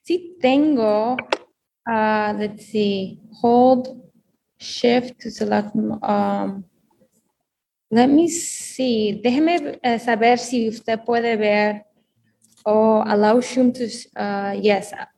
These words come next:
open system preferences. I think I have to allow Zoom. There we go. Okay.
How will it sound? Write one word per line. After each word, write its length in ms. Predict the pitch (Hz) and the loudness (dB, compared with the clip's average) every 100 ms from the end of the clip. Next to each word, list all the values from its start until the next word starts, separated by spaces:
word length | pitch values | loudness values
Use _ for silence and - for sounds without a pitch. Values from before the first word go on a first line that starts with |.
| _ | _
open 420 | 214 214 226 233 233 | -2 0 4 4 4
system 600 | 226 - - 214 208 220 | -2 -4 0 0 0 -6
preferences. 1040 | - 214 208 208 202 196 - 196 214 - - | 0 2 2 0 -6 -6 -6 -6 -6 -8 -10
I 100 | 202 | -10
think 280 | - 214 220 | -4 -4 -2
I 60 | |
have 200 | 202 208 - | -6 -8 -6
to 120 | 226 | -2
allow 540 | 196 196 202 214 214 220 | 0 0 2 4 4 2
Zoom. 560 | 190 202 208 302 359 - _ _ _ _ _ _ | 0 -2 2 2 2 -10 _ _ _ _ _ _
There 180 | 220 202 | 0 0
we 120 | 196 | 0
go. 580 | 196 104 - - - - _ _ _ _ _ _ _ _ _ _ _ _ _ _ _ _ - | -4 -2 -2 -4 -8 -20 _ _ _ _ _ _ _ _ _ _ _ _ _ _ _ _ 0
Okay. 1040 | 254 247 240 233 233 - 202 196 - | 2 4 4 2 -4 -6 -4 -6 -8